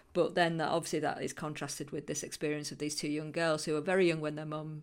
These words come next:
um, leaves them. Um, they grow up in, in this kind of, with the absence of kind of a, a steady, uh, figure. You know, they're in their kind of, I guess, early teens when Aunt Sylvie arrives.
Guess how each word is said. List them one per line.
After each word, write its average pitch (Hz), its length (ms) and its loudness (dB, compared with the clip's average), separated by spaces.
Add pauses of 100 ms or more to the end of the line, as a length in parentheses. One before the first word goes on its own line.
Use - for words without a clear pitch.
(160)
um, 143 760 -8
leaves 165 420 0
them. - 380 -4 (580)
Um, 156 300 -2
they 160 140 2
grow 165 380 4
up 160 160 -6 (140)
in, 156 420 -4
in 147 200 -6
this 165 160 -8
kind 160 280 -10
of, 160 280 -6
with 170 140 0
the 165 80 2
absence 156 440 -4
of - 140 -8
kind 151 240 -6
of 156 80 -10
a, 90 140 -4 (100)
a 135 60 -6
steady, - 680 -6 (100)
uh, 143 220 -6
figure. 170 380 -2
You 165 160 -2
know, 160 80 0
they're 175 200 4
in 180 40 2
their 170 180 2
kind 160 220 -6
of, 139 80 -4
I 139 40 -4
guess, 165 200 -4
early 156 220 -2
teens 160 460 -2
when 165 160 -4
Aunt - 220 -6
Sylvie 160 340 -4
arrives. 165 520 -4